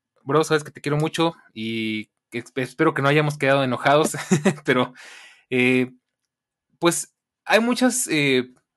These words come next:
bueno, de paso antes, agradecerte porque, pues, compartimos, nos compartió una pista que de hecho él hizo para uno de nuestros capítulos, el capítulo donde hablábamos de top diez cosas que cambiaron el mundo. Vayan a escuchar, también está muy bueno.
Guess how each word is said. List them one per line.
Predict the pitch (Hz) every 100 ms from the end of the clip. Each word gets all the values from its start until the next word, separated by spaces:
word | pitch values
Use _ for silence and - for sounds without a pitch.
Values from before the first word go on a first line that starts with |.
| _
bueno, | 151 175 151 -
de | 147
paso | 151 170
antes, | 165 135 - - -
agradecerte | 135 143 147 151 180 185 185
porque, | 151 139
pues, | 127
compartimos, | - 127 135 139 160 165 143
nos | 139
compartió | 139 131 135 151 156 160
una | 156 156 147 147
pista | 156 151 143
que | 143
de | 135
hecho | 135 139
él | 143
hizo | 147 139 -
para | 110
uno | 117 127
de | 120
nuestros | 107 113
capítulos, | - - 127 147 147
el | 113
capítulo | 113 127 127 120
donde | 110 104
hablábamos | 113 117 117 107
de | 104
top | - 123
diez | 123 123 127
cosas | - 120 120
que | -
cambiaron | 113 110 117
el | 110
mundo. | 131 156 185 - - - _ _ _
Vayan | 175 202
a |
escuchar, | 185 - 202
también | 202 170
está | 151
muy | 165
bueno. | 165 170 190